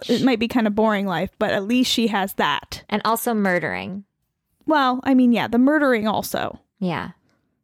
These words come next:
Speaker 1: So her eyes glow green.
Speaker 2: Yeah, and the weird noise happens.
Speaker 1: When she's possessed by this demon. And basically, this, the premise of the story is that the women in her, the firstborn women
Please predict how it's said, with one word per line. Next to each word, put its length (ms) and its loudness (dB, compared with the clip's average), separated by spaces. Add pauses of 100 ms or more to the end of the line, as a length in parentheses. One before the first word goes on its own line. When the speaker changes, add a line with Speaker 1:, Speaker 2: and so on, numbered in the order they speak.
(960)
Speaker 1:
So 160 0
her 240 -2
eyes 380 0
glow 400 2
green. 560 -4 (320)
Speaker 2:
Yeah, 220 -2
and 120 -2
the 80 -2
weird 360 -2
noise 380 -2
happens. 540 -8
Speaker 1:
When 220 2
she's 380 -4
possessed 720 -2
by 200 0
this 260 -6
demon. 640 -4 (640)
And 140 0
basically, 540 2
this, 240 0
the 140 -4
premise 420 -2
of 100 0
the 100 0
story 500 2
is 400 -2
that 260 -4
the 120 0
women 560 -2
in 260 2
her, 380 -4
the 160 -2
firstborn 1080 2
women 640 2